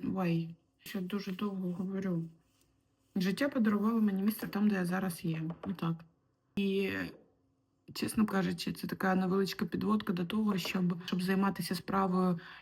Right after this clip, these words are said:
яку ти хочеш, яку ти мариш. Не треба чекати. Ніколи не буває пізно. От ніколи.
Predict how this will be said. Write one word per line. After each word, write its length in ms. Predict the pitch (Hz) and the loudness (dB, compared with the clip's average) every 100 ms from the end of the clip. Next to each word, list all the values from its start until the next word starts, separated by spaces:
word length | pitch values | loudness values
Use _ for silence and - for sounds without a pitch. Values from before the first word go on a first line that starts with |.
| - | -4
яку 260 | 190 190 180 | -2 0 2
ти 140 | 185 | 2
хочеш, 600 | 170 - 233 240 196 - | 0 0 0 0 -2 0
яку 220 | 185 202 | 0 0
ти 140 | 202 185 | 0 2
мариш. 600 | 185 214 233 202 - - - - - _ _ - | 4 4 4 0 -2 -8 -20 -20 -20 _ _ -4
Не 140 | 196 175 | 0 2
треба 560 | 214 220 196 180 175 | 2 4 4 2 2
чекати. 500 | - - - 175 180 | 0 -2 0 0 0
Ніколи 380 | - 262 247 214 | 2 2 4 4
не 80 | 190 | 2
буває 400 | 175 175 175 165 - _ _ | 2 2 2 0 -4 _ _
пізно. 380 | 180 156 156 147 | 2 4 2 2
От 200 | 214 214 | 0 6
ніколи. 680 | 233 226 - 220 190 175 165 | 4 4 -2 0 2 2 0